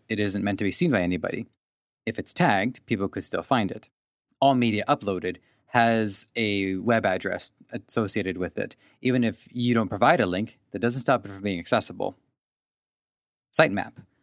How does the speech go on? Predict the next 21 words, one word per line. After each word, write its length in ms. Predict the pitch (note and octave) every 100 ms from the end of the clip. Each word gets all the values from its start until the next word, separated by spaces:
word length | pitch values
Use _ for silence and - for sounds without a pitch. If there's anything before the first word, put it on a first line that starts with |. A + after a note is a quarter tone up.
| _ _ -
A 40 |
sitemap 440 | - F3 C#3 B2 - A2
dot 220 | A2 G#2 -
X 200 | A#2 C3
M 120 | G#2+
L 120 | G#2
file 420 | - E2+ F#2 G2+
is 140 | A#2 G#2+
what 120 | G#2
lets 180 | G#2 -
search 260 | - D3+ -
engines 340 | A2 G2+ F#2+
know 240 | F#2 F2 F#2
what 220 | F#2+ G2+
are 100 | G2
all 140 | G#2+
the 80 | C3
pages 340 | - G#2 G2 F2
on 80 |
your 120 | F#2 G2+
website. 440 | G2+ - - -